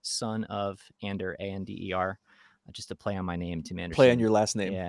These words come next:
Speaker 2: Yeah.
Speaker 1: that's, yeah, <laughs> pretty much all it is. Re-, super nerdy.
Speaker 2: <laughs> But it sounds very
Speaker 1: Uh,
Speaker 2: medieval.
Speaker 1: <laughs> yeah, it sounds medieval. I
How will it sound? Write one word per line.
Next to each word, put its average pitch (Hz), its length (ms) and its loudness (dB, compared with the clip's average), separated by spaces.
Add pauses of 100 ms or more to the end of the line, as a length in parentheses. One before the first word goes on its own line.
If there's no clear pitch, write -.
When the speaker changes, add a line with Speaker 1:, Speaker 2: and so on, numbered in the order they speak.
Speaker 2:
Yeah. 101 60 0
Speaker 1:
that's, - 180 -6
yeah, 95 280 -6 (320)
<laughs> - 380 -18
pretty - 200 -4
much - 180 -4
all 117 80 2
it 98 60 0
is. 92 260 -6
Re-, 117 160 0
super 117 320 -4
nerdy. 98 340 0
Speaker 2:
<laughs> - 60 -20
But - 100 10
it 135 80 10
sounds 160 320 12
very 139 220 12
Speaker 1:
Uh, 135 40 6
Speaker 2:
medieval. 135 460 10
Speaker 1:
<laughs> - 40 -8 (260)
yeah, 190 180 10
it 117 80 4
sounds 170 320 2
medieval. 143 380 0
I 107 140 2